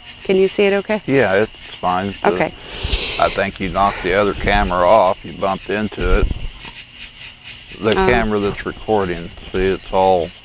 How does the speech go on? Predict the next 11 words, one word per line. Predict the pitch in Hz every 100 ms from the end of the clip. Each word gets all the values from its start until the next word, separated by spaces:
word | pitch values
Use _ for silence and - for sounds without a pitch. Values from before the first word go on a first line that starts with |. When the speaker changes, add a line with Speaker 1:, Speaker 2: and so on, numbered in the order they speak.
| - - -
Speaker 1:
I | 202
see | 190 180
it. |
Speaker 2:
cattywampus | 113 92 87 -
now. | 98 95 92 -
Speaker 1:
Okay. | 233 233 - - - - - - - - - -
Speaker 2:
There | - 87 98 98
you | 90
go. | 71 - - - - - - - - - - - - - - - - - - - - - - - - - - - - - - - - - - - -
Speaker 1:
Maybe. | 392 202 185 175 - - - - - - - - - - - - - - - - - - - - - - - - - - - - - - - - - - - - - - - -
Okay. | - -